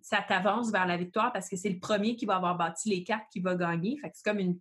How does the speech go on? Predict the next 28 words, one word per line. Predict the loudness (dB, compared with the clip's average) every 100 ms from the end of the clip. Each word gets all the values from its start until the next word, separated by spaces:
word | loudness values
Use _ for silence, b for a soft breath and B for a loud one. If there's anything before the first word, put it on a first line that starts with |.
| -2
course | -4 -4 -6 -10 -4
à | -4
qui | -2 0
va | 0
les | 0 0
développer | 0 0 0 -2
le |
plus | 0 0
rapidement | 0 -2 -2
possible. | -2 0 0
Donc, | 0 -2
qui | -2 0
va | 2 2
avoir | 2 0
la | 0
ville | 2 0 0
qui | -2
rapporte | -2 -2 -4 -6
le |
plus | -4 -2 0
d'argent | 0 0 0 0 B B B B
rapidement | -2 -2 0 2 2 2 0
pour | -2
pouvoir | 0 2
développer | 2 0 0 -2
ces | -2 -2
gros | 0 2
bâtiments. | 0 -2 -4 -4